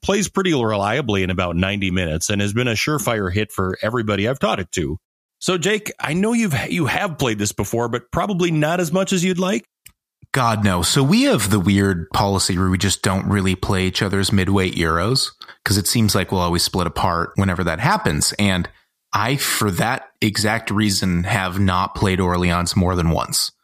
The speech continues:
Speaker 2: I liked it. I remember thinking it was great. I remember having a good time. I remember saying, "This is neat. I'd love to try some of the other expansion content or interesting B G G promos that you've bought and really dig into this," but only played it once.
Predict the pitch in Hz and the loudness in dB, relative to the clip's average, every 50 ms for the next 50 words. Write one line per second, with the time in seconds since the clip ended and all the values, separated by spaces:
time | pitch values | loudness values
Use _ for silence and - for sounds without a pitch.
0 | - - _ _ _ - 95 98 95 87 90 - - - - 131 147 - - 285 | -20 -20 _ _ _ -8 -8 -6 -2 -2 -2 -2 -2 0 0 0 0 0 -2 -2
1 | - 95 98 98 - 101 107 104 92 95 87 87 - - 90 107 139 - - 92 | 0 2 2 2 2 2 2 2 2 2 2 2 2 0 0 0 0 0 2 2
2 | 92 90 87 95 85 76 147 90 87 90 87 82 - 87 82 82 107 135 135 - | 2 2 2 2 0 2 0 2 2 2 0 0 -2 -2 -2 0 0 0 0 0
3 | 95 92 92 90 85 87 87 - - 85 82 82 87 85 82 - - - - - | 0 0 0 0 0 0 -2 -2 0 0 0 0 2 0 0 -2 -2 -2 0 2
4 | 151 - - 80 87 110 - _ - 107 107 117 117 - 107 - 123 110 101 - | 2 2 2 2 0 0 0 _ -4 0 0 -2 -2 -2 -2 0 0 0 2 2
5 | 113 98 98 98 98 92 95 92 - - - 95 90 95 - - 107 95 - 104 | 2 4 4 4 2 2 0 0 -2 0 0 0 0 2 2 2 2 2 2 0
6 | 101 107 - - 127 139 - - - 92 85 87 85 82 80 - - - - - | 0 0 0 0 0 0 0 2 0 2 2 2 2 0 0 -4 -8 -10 -10 -10
7 | - - - - 101 104 - - 101 90 - - 104 92 87 92 107 87 - 98 | -12 -4 0 2 2 4 4 2 0 0 0 0 0 2 2 2 2 2 0 0
8 | - - 101 - - 120 107 101 101 104 110 117 113 - 104 101 104 104 101 - | 0 0 0 2 2 2 2 4 2 2 2 2 0 0 0 0 0 0 2 2
9 | 117 123 147 180 185 - 95 92 92 101 101 98 95 113 107 87 107 120 135 127 | 0 2 2 0 0 0 0 0 2 2 2 2 2 2 2 2 2 2 2 2
10 | 107 90 - - - 101 92 76 - _ _ _ _ _ _ 101 107 120 117 - | 2 2 0 0 0 0 -2 -2 -4 _ _ _ _ _ _ 0 0 2 2 2
11 | 156 160 170 190 202 135 - - - | 2 2 2 2 0 0 -2 -4 -6